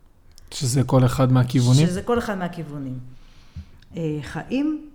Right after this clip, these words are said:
Speaker 2: אחדות, שוויון לנצח. זה בעצם, אה,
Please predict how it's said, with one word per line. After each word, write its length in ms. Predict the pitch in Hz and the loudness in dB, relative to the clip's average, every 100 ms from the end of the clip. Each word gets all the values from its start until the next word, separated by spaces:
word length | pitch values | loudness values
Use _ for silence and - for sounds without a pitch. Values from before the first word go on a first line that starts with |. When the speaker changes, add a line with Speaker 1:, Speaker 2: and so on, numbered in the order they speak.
| - | -14
Speaker 2:
אחדות, 380 | 160 180 226 247 | -10 -6 -6 -6
שוויון 360 | 156 143 160 | -8 -6 -4
לנצח. 560 | 156 127 - - - - - - - - | -6 -8 -14 -14 -12 -10 -12 -12 -16 -16
זה 220 | 185 202 226 | -8 -4 -2
בעצם, 400 | 233 233 262 254 - - - | -4 -2 -2 -2 -8 -20 -20
אה, 40 | - | -8